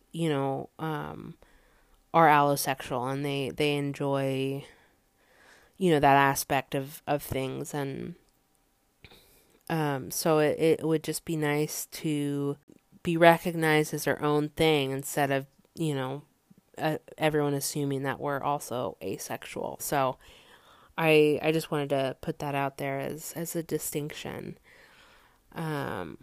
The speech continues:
but, you know, Loveless is still a favorite read of the year, and I really, really enjoyed it. And, uh,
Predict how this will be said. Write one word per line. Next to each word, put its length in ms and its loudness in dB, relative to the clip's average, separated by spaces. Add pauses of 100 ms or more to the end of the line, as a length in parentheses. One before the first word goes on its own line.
(340)
but, 480 2
you 160 -2
know, 80 -2
Loveless 460 0
is 60 -6
still 240 0
a 40 -2
favorite 340 0
read 200 0
of 140 0
the 80 -4
year, 520 2
and 380 0
I 160 -4
really, 320 0
really 300 -2
enjoyed 420 -4
it. 220 0
And, 440 -8
uh, 440 -6